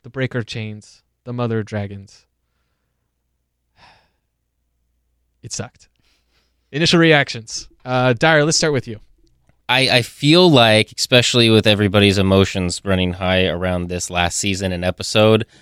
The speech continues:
Speaker 2: I'm gonna be the biggest meh in the room. Um, like, I, I saw that this is where we're gonna go. We're gonna have Daenerys be the Mad Queen, you know? We're gonna have Jon be the guy that's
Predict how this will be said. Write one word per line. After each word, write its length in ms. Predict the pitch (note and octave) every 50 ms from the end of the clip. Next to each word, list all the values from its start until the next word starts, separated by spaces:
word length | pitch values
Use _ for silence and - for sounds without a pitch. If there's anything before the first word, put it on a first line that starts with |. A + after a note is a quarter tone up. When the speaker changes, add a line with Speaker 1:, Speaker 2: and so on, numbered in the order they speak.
| _ _ -
Speaker 2:
I'm 140 | - G#2 A2+
gonna 160 | A#2 A2+ A2
be 200 | G2+ A2+ A2 G#2+
the 100 | G#2 G2+
biggest 460 | F#2 F#2+ G#2 G#2 G#2 G2 - - -
meh 460 | G2 F#2 F#2 F#2 F#2+ F#2+ G2+ G#2+ A2+ A2+ - _ _ _ _ _ - -
in 200 | A#2 A2+ A2 G#2+
the 100 | G#2 G2+
room. 580 | F#2+ G2 G2+ G#2 G#2 A2 A2+ B2 C#3 D#3 D3+ D3 _ _ _ _ _ _ _ _ _ _ _ _ _ _ _
Um, 560 | - A#2+ A#2 A#2 A#2 A#2 A#2 A#2 A#2 A#2 A#2 A#2 - _ _ _ _ _ _ _ _
like, 160 | - C3+ C3+
I, 140 | C#3+ D#3+ D#3+ - -
I 140 | - D3 C#3+
saw 360 | - - - B2+ B2 B2 B2+
that 260 | C3 C3 C#3 C#3 - _ _ -
this 180 | A2+ G#2+ -
is 100 | B2+ A#2
where 140 | A2 B2 B2 B2
we're 100 | C3 C3
gonna 180 | C#3+ D3 D#3
go. 340 | D3+ C#3+ B2 F#2+ C#2 C2+ - _ _
We're 180 | - G2 G2 G2
gonna 240 | G2 G2 F#2+ F#2+ F#2
have 440 | G2 F#2+ F#2+ F#2+ F#2+ F#2 F#2+ G2 _ _ _ F#2 G2 _ _ _ _ _ - F2
Daenerys 460 | G#2+ G2+ F#2 F2 F2 F#2+ A2 - -
be 160 | - G2+ G2
the 240 | F#2 G#2 G2+ G#2 G#2 - _ _ _ _ _ _ _
Mad 320 | - B2 A#2+ A2+ A2+ A#2 A#2
Queen, 460 | - - C3 A#2+ G2 E2 C#2 A1+ - _
you 120 | - F2+ F2+
know? 200 | F2+ F2 F#2+ G2
We're 80 | F#2
gonna 140 | F2+ G2+ G2
have 120 | G2 F#2
Jon 500 | F#2 G2 G#2+ G#2 G#2+ G#2+ G#2+ G#2+ A2 G#2+ G#2+ _ _ _ _ _ _ _
be 160 | - G2+ G2+
the 100 | G2+ G2
guy 300 | F2+ G2+ F#2+ F#2+ G2 G2+
that's 300 | G2 G2 G2 - - -